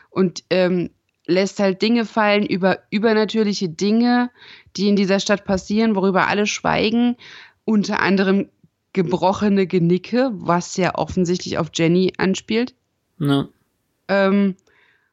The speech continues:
Speaker 1: und dann sagt sie, „Diese Stadt gehört den Monstern und den Hexen und den Jägerinnen.“ Und
Speaker 2: Mhm.
Speaker 1: eine dieser beiden Jägerinnen ist nun mal ihr Kind. Und sie weiß genau, dass die gegen das Böse kämpft.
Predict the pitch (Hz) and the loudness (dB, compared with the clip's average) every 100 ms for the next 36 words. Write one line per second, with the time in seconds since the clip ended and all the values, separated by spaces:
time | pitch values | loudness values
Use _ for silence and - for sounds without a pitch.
0 | _ _ _ _ - 214 214 202 214 180 | _ _ _ _ -2 0 0 0 -2 0
1 | 202 - 208 214 214 220 240 233 - 226 | -2 -2 -6 -4 -4 -2 -2 -2 0 0
2 | 220 220 220 208 190 208 233 - 254 233 | 2 0 -2 -2 0 0 0 -2 -4 -2
3 | 202 196 190 190 190 - - 220 185 170 | -2 -2 -2 -2 -4 -6 -6 -4 -4 -2
4 | 190 180 160 185 208 214 208 151 165 160 | 0 0 0 2 2 0 -2 0 0 2
5 | 147 147 135 _ _ _ _ _ _ _ | 2 0 -4 _ _ _ _ _ _ _
6 | - 143 190 220 226 214 208 190 196 208 | -4 2 4 4 4 2 0 0 0 0
7 | 190 196 214 254 196 190 190 170 - 208 | 2 2 2 0 0 0 0 -4 -4 -2
8 | 202 208 185 190 - 269 269 - - _ | 0 0 -2 -4 -2 0 0 -2 -14 _
9 | _ _ _ - 214 - - 190 208 214 | _ _ _ -4 -4 -4 -12 -4 0 0
10 | 220 - 202 196 233 254 240 - 196 202 | 0 -2 0 2 2 2 -2 -2 -4 -2
11 | 214 262 262 240 - 220 196 196 180 170 | 0 2 0 -2 -4 -2 -2 -2 0 0
12 | 156 - | -2 -8